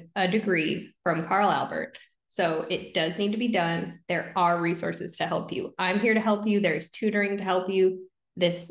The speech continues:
you can pass this class. And I'm very excited to go on that journey with you.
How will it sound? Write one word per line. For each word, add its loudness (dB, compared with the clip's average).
you 0
can 2
pass -4
this 0
class. -4
And 0
I'm -2
very 4
excited -4
to 2
go 0
on 2
that -2
journey -2
with -4
you. 2